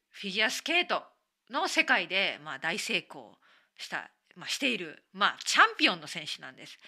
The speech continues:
例えば、二千十四年の冬のオリンピック、そして二千十八年の冬のオリンピック、二回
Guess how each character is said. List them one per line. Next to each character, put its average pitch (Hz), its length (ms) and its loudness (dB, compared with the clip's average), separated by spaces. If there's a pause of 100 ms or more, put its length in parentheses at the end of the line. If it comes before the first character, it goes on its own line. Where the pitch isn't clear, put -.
(300)
例 349 300 8
え - 20 0
ば、 156 180 -2 (380)
二 196 80 -8
千 277 300 2
十 196 200 -4
四 247 140 -2
年 160 220 -6
の 254 340 6 (720)
冬 320 280 2
の 339 140 8
オ 247 60 6
リ 214 120 -4
ン 170 80 -12
ピ 156 120 -16
ッ - 40 -18 (140)
ク、 - 240 -20
そ - 140 -8
し - 80 -8
て 262 160 2 (200)
二 233 100 -4
千 339 280 4
十 285 220 2
八 381 260 6
年 381 160 2
の 392 80 0 (440)
冬 254 280 -2
の 220 300 0
オ 214 80 -4
リ 196 100 -2
ン 175 100 -10
ピ 165 240 -10
ッ - 60 -20
ク、 - 180 -20 (280)
二 302 200 2
回 440 140 8